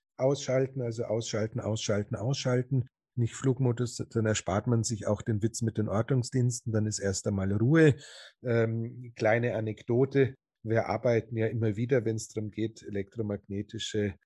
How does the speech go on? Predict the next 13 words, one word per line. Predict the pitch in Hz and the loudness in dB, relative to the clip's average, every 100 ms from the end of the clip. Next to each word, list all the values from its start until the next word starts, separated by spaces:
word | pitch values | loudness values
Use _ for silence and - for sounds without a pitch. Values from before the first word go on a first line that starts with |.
| _ _ _ | _ _ _
Felder | 107 104 113 107 | -2 -2 0 -2
zu | - 101 | -2 -8
bestimmen | 104 - 135 139 123 | -8 0 2 2 0
und | 113 - | -4 -4
auch | 92 101 - - | -6 -6 -10 -10
Abschirmwirkung | 117 - - 117 107 110 - 113 | -10 -6 -2 -2 0 -2 -2 -8
von | - 98 98 98 - | -6 -8 -6 -8 -8
Textilien | 98 - - 123 135 131 123 | -8 -8 -6 -2 0 0 -2
zu | - 117 | -6 -6
entwickeln | 110 117 117 117 | -4 -6 -4 -4
mit | 107 - | -4 -6
der | 98 | -8
Firma | - 110 107 | -4 -4 -4